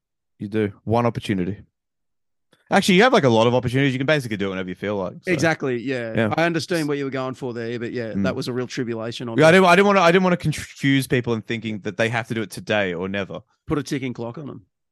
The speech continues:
Speaker 1: All right.
Speaker 2: I don't
Speaker 1: Let's
Speaker 2: mind it. I've heard worse marketing
Speaker 1: Yeah.
Speaker 2: strategies. We'll be
Speaker 1: All right.
Speaker 2: back on Wednesday with the questions show.
Speaker 1: Yeah.
Speaker 2: And then we'll
Speaker 1: Yep.
Speaker 2: be back on Friday again to review Anzac
Speaker 1: Well, maybe
Speaker 2: Day, preview
Speaker 1: Thursday night.
Speaker 2: round
Speaker 1: Who
Speaker 2: and do it
Speaker 1: knows?
Speaker 2: all.
Speaker 1: Keep
Speaker 2: Who
Speaker 1: you guessing.
Speaker 2: knows, bro?
Speaker 1: You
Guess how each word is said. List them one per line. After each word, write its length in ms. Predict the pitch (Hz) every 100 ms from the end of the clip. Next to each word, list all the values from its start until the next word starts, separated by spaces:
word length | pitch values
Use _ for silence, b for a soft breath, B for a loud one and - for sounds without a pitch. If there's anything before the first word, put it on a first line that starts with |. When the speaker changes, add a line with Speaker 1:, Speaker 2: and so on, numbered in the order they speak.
| _ _ -
Speaker 1:
All 140 | 104
right. 240 | 101 101 - _ -
Speaker 2:
I 40 |
don't 120 | 214 165
Speaker 1:
Let's 100 | 214
Speaker 2:
mind 120 | 143
it. 20 |
I've 80 | 147
heard 140 | 202
worse 220 | 135 143
marketing 260 | 139 120 120
Speaker 1:
Yeah. 120 | 117 101
Speaker 2:
strategies. 320 | 117 151 - _ _ -
We'll 160 | 160
be 40 | 170
Speaker 1:
All 60 | 117
right. 80 |
Speaker 2:
back 220 | 131 143 -
on 340 | 147 143 135 127
Wednesday 1080 | 123 120 127 143 143 139 147 185 262 220 180
with 240 | 135 113
the 80 | 107
questions 580 | - 147 156 - 175 165
show. 360 | - 190 - 381 -
Speaker 1:
Yeah. 180 | 98 - _ _ -
Speaker 2:
And 120 | 139
then 80 | 147
we'll 80 |
Speaker 1:
Yep. 160 | 117 147
Speaker 2:
be 60 | 165
back 220 | 165 - _ _ _ -
on 80 | 170
Friday 600 | - 180 190 202 202 180
again 460 | 147 190 196 131 -
to 100 | - 143
review 400 | 127 123 156 156
Anzac 340 | 156 151 147
Speaker 1:
Well, 60 | 131
maybe 220 | 147 147
Speaker 2:
Day, 60 | -
preview 20 |
Speaker 1:
Thursday 440 | - 160 151 156
night. 180 | 147 147
Speaker 2:
round 140 | 160 156
Speaker 1:
Who 60 |
Speaker 2:
and 80 | 135
do 60 | 131
it 40 |
Speaker 1:
knows? 200 | 135 -
Speaker 2:
all. 160 | 107 98 -
Speaker 1:
Keep 180 | 143 139
Speaker 2:
Who 60 | 240
Speaker 1:
you 60 |
guessing. 200 | 135 226
Speaker 2:
knows, 120 | 240 185
bro? 180 | 180
Speaker 1:
You 120 | 240